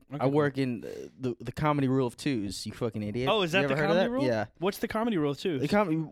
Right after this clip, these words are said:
Speaker 2: everything's in twos in comedy.
Speaker 1: Yeah?
Speaker 2: Yep.
Speaker 1: Th-, I've never heard that one before.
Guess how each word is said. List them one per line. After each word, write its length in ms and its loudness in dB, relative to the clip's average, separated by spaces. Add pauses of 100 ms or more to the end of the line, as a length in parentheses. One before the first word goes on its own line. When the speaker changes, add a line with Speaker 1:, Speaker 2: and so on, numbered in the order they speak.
(100)
Speaker 2:
everything's 460 4
in 100 0
twos 280 2
in 80 -2
comedy. 460 0
Speaker 1:
Yeah? 280 0 (240)
Speaker 2:
Yep. 180 2 (340)
Speaker 1:
Th-, 120 0
I've 80 2
never 180 0
heard 160 0
that 140 0
one 100 -2
before. 320 -8